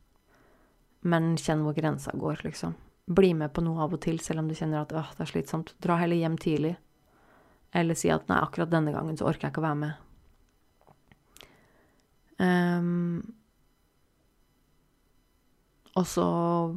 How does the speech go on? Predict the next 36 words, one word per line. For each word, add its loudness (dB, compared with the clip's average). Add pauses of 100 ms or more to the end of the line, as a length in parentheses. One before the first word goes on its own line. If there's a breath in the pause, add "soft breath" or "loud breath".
(200)
vis 4
litt 0
godvilje, 4
men 0
også -6
samtidig -2 (260)
sett -4
ned -2
foten -4
en -4
gang -2
iblant. -6
Og -8
så -10
si -4
at, -6
«Vet -6
du -2
hva, -4 (100)
men -2
akkurat -8 (180)
nå 0
er -6
jeg, -4
det, 0 (100)
nei, -4 (280)
ikke -6
nå. -6 (320)
Ikke -4
denne -6
gangen.» -10 (1300 soft breath)
Ehm, -2 (100)
jeg, -2
jeg 4
vet 2
ikke. 4